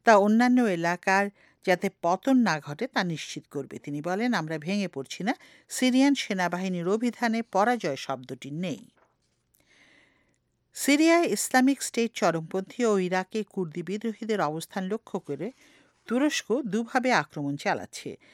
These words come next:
তাদের বিমান বাহিনীর বিমান বোমা বর্ষণ করছে এবং ওলন্দাজ বাহিনী গোলা বর্ষণ করছে। যুক্তরাষ্ট্র তাদের সহায়তা ও সমর্থন দিচ্ছে। তুরস্কে প্রায় এক সপ্তাহ ধরে চলা সহিংসতার জন্য ওই দুই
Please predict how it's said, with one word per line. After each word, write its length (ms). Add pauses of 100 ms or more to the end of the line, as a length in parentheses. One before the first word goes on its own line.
(200)
তাদের 280
বিমান 340
বাহিনীর 420
বিমান 340
বোমা 280
বর্ষণ 360
করছে 460
এবং 260 (300)
ওলন্দাজ 540
বাহিনী 360
গোলা 260
বর্ষণ 380
করছে। 440 (580)
যুক্তরাষ্ট্র 800 (260)
তাদের 260
সহায়তা 560
ও 60
সমর্থন 520
দিচ্ছে। 440 (540)
তুরস্কে 500
প্রায় 300
এক 140
সপ্তাহ 480
ধরে 300
চলা 380
সহিংসতার 720
জন্য 280
ওই 180
দুই 300